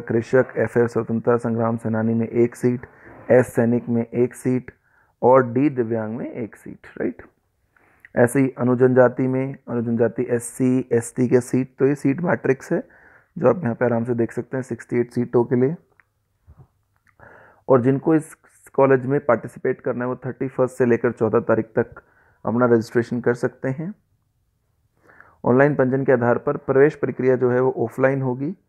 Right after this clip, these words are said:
कहाँ पर? पशु चिकित्सा एवं पशुपतिलान विद्यालय, अंजोरा दुर्ग, प्रातः दस बजे से प्रारंभ होगी। अन्य जानकारी अगर हम देखते हैं तो रजिस्ट्रेशन इकतीस से चौदह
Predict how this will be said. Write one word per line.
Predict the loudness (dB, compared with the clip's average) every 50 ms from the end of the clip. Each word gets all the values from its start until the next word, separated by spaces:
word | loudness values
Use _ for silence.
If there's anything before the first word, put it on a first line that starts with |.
| _ _ _ _ _ _ _ -6
कहाँ | -4 -2 -2 -2
पर? | -2 -4 -4 -4
पशु | -6 -8 -6 -6 -6
चिकित्सा | -6 -6 -4 -4 -6 -6 -4 -4 -4
एवं | -4 -4
पशुपतिलान | -6 -8 -8 -6 -6 -6 -6 0 0 2 2 2 -2 -2 -4
विद्यालय, | -4 -2 0 2 2 2 2 0 -2 -4 -6 -14 _ _ _ _ _ _ _ _ _
अंजोरा | -2 0 4 6 6 8 8 6 4
दुर्ग, | 4 4 2 2 0 -4
प्रातः | -2 0 -2 -2 -2 -4 -4 -2
दस | -2 -4 -2 -2
बजे | -6 -4 -4 -4
से | -6 -6 -10
प्रारंभ | -6 -2 0 0 0 0 -2 -4 -6 -6 -6 -8
होगी। | -8 -8 -10 -18 -20 -20 _ _ _ _ _ _ _ _ _ _ _ _ _ _ _
अन्य | 0 2 2 4
जानकारी | 4 4 4 4 4 4 4 6 6 4
अगर | 4 2 2 0
हम | 0 2 0
देखते | 0 0 0 _ -8 -8
हैं | -6
तो | -4 -2
रजिस्ट्रेशन | -2 -2 -2 -2 -4 -4 -4 -4 -2 -4 -4
इकतीस | -2 -2 -4 -4 -2 -4 -6 -2 0
से | -2 -2
चौदह | 0 0 0 0 0